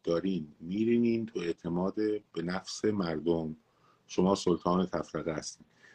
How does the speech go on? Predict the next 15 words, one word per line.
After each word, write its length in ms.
خب، 180
این 240
الان 300
به 120
کدوم 360
حرف 340
من 260
داره 200
نقد 420
می‌کنه؟ 380
خب، 180
بگو. 220
فحشاشو 960
حذف 360
کنیم، 540